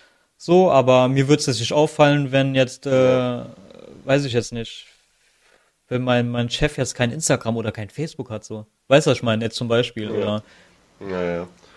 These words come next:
Speaker 2: Ja, das ist natürlich,
Speaker 1: mir würd's
Speaker 2: also
Speaker 1: vielleicht auffallen, wenn ich ihm eine Nachricht schicken oder was, was schicken will, so über Facebook oder auf, über Instagram.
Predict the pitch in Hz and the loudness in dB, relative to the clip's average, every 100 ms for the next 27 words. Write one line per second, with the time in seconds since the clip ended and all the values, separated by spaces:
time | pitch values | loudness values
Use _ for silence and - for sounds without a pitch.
0 | _ _ _ _ - 92 131 120 120 123 | _ _ _ _ -4 0 0 -2 -8 -12
1 | 98 - 113 123 139 180 - 151 147 160 | -14 -8 -4 2 4 4 4 4 6 4
2 | 160 160 147 147 139 156 147 135 120 131 | 6 4 4 2 2 0 2 2 4 2
3 | 165 196 - - 131 127 123 110 117 - | 4 2 0 -6 -8 -2 0 0 -2 -6
4 | - 120 - - 185 117 120 143 123 120 | -4 -4 -2 -2 -4 -2 0 0 -4 -8
5 | 117 113 113 147 147 143 123 117 110 - | -2 -2 2 0 0 -6 -6 -4 -4 -6
6 | - _ _ 117 - - 156 139 156 | -20 _ _ -6 -6 -2 -2 0 -4